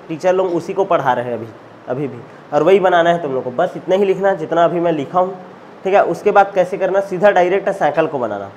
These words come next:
Clear है? कैसे होता है सी थ्री साइकिल, समझने का कोशिश करो। मैं बनाया था ना, चलो ध्यान दो, सी थ्री साइकिल, ये देखो, ठीक है।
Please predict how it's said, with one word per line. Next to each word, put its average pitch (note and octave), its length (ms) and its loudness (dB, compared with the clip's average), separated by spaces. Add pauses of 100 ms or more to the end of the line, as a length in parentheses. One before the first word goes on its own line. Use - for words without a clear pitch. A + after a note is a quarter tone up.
Clear F#3+ 260 6
है? G#3+ 80 6 (460)
कैसे F3 220 2
होता G3+ 160 0
है G3 60 2
सी G3 160 0
थ्री F#3 180 -6
साइकिल, G3 400 0
समझने E3+ 380 -2
का F3 80 -4
कोशिश D3+ 340 -6
करो। B2 160 -8
मैं C#3+ 160 -8
बनाया D3 260 -2
था G3+ 100 -4
ना, A#3+ 140 -4 (420)
चलो B2+ 260 -4
ध्यान D3 280 -6
दो, A2+ 80 -12 (540)
सी E3+ 120 -2
थ्री D3+ 140 -6
साइकिल, G#2+ 360 -10
ये D#3+ 160 0
देखो, A2 240 -8 (1300)
ठीक F#3 140 -4
है। G#3+ 120 -2